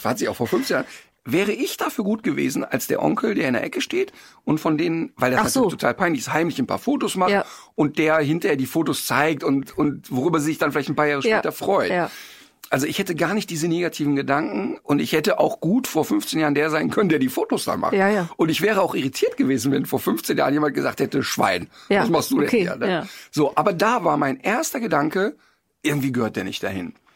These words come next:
Speaker 1: Und dann habe ich mir das so eine Minute angeguckt und der fotografierte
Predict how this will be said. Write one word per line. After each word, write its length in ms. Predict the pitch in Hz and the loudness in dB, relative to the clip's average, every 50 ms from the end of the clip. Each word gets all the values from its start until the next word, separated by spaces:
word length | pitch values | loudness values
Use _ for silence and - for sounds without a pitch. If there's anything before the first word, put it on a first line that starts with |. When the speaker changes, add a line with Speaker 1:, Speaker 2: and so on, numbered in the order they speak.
| _ - - - - - - - - - - _ - _ - | _ -20 -20 -20 -20 -20 -20 -20 -20 -20 -20 _ -20 _ -2
Speaker 1:
Und 360 | - 175 196 202 - - - _ - | 0 0 0 0 -2 -6 -8 _ -4
dann 200 | 135 175 165 160 | -2 0 0 0
habe 120 | 214 349 | 0 -2
ich 100 | 339 - | -2 0
mir 60 | 247 | 0
das 160 | 196 170 156 - | 0 0 0 0
so 80 | 170 | 0
eine 100 | 156 151 | 0 2
Minute 880 | 147 139 135 139 147 147 143 156 170 180 196 254 359 440 440 - - - | 2 2 2 0 2 0 2 2 2 2 2 2 2 0 0 -2 -2 -2
angeguckt 640 | - 208 202 165 - - - - - 320 349 - - | -2 0 0 -2 -2 -2 0 0 0 0 -2 -4 -4
und 220 | - - - - | -4 -2 0 0
der 160 | 214 202 190 | 0 0 0
fotografierte 1080 | - 262 - - - 381 359 370 226 240 - - - - - - - 208 196 196 185 | -2 -6 -14 -10 -6 -4 -4 -2 -2 -2 -4 -2 -2 -2 0 0 0 0 0 -2 -4